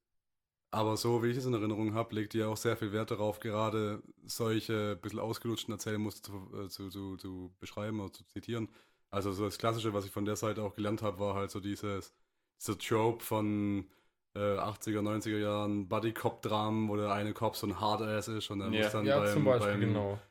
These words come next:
Speaker 1: Colonel vorsprechen und er sagt, „Ah, Colonel, ich muss diesen Typen aber fangen, aber nein, du bist so eine Gefahr für dich
Speaker 2: Ja, ja.
Speaker 1: und deine Kollegen.“
Speaker 2: Du kriegst einen neuen Partner.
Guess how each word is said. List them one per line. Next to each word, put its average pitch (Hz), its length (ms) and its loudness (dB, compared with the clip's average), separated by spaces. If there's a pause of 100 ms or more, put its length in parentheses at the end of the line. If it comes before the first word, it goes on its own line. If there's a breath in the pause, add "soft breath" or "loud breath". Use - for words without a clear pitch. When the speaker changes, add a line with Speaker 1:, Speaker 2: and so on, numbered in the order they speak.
Speaker 1:
Colonel 123 340 6
vorsprechen 117 600 2
und 101 120 -2
er 101 100 0
sagt, 110 360 2 (380 loud breath)
„Ah, 104 880 6
Colonel, 101 960 2
ich - 160 -10
muss 113 200 0
diesen 104 180 0
Typen 117 260 0
aber 110 220 0
fangen, 120 400 2
aber 113 320 2
nein, 117 260 2
du 107 80 0
bist 104 160 -4
so 120 140 2
eine 110 180 -2
Gefahr 113 360 -2
für - 120 -8
dich 113 120 0
Speaker 2:
Ja, 123 60 6
ja. 120 160 6
Speaker 1:
und 104 60 0
deine 107 200 0
Kollegen.“ 110 500 0
Speaker 2:
Du 131 100 2
kriegst 135 240 0
einen 117 140 2
neuen 123 260 4
Partner. 107 500 0